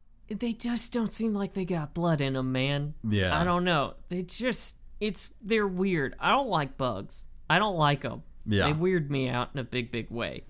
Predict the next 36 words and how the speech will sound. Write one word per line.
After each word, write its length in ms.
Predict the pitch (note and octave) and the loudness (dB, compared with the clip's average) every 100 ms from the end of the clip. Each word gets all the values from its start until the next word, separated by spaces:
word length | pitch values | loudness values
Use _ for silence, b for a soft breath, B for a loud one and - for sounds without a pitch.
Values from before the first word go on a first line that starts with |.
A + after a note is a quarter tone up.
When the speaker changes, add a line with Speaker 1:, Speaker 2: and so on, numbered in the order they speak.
| - | -4
Speaker 2:
That's 300 | A#2 F3+ - | 2 4 4
fair. 280 | B2+ B2 C#3 | 6 6 6
So 180 | - B2 | 4 4
you 200 | D3 A#3+ | 6 6
would, 240 | E3+ B2 | 6 6
you 160 | D#3 A#3 | 2 6
would, 160 | E3+ | 6
for 140 | - B2+ | 4 2
instance, 600 | A2 - A2 F#2 - - b b b b b - | 4 2 0 -2 -4 -10 b b b b b 2
not 460 | G2 C#3 D3+ B2 G2 | 6 8 6 4 2
like 300 | F#2+ E2+ - | 0 0 -2
to 100 | F2 | 0
have 320 | F2+ D#2 D#2+ | 2 0 -4
the 80 | E2+ | -2
blood 300 | F#2 F2+ F2 | 0 2 0
of 140 | E2 | 0
the 80 | E2+ | -2
scorpion 640 | - G#2+ F#2 F2+ E2 D2+ | 2 2 2 -2 -2 -2
running 260 | E2+ F2+ E2+ | -2 0 -2
through 180 | - F2+ | -2 -2
your 160 | E2 | -2
veins. 540 | D#2+ F2 D#2+ B1 - - - - b b b | -2 -4 -4 -6 -8 -12 -16 -18 b b b
Speaker 1:
No, 520 | D3 D#3+ D#3 B2 - - | 2 4 4 2 -2 -2
I 180 | - D4 | 2 4
would 240 | E3+ B2 | 2 -2
not. 380 | C3 C#3 B2 - - - - - - | 2 2 2 -4 -18 -20 -20 -20 -8
Speaker 2:
Yeah. 540 | F#2 F#2+ G2+ B2+ A#2+ G#2+ | 0 2 4 2 2 0
Speaker 1:
Um, 160 | E2 - - - - - - - | -4 -14 -20 -20 -20 -20 -20 -4
that, 240 | D#3+ F3 - | 0 0 -2
it 180 | - D3+ | -4 -2
sounds 340 | - G3+ G3+ F#3 | 2 2 2 2
like 180 | E3 E3 | 0 0
it 80 | |
would 200 | C#3 C#3+ | -2 -2
be 160 | D3 D3 | 0 0
unpleasant. 640 | C3 B2+ - B2 - - | 0 -2 -4 -4 -4 -10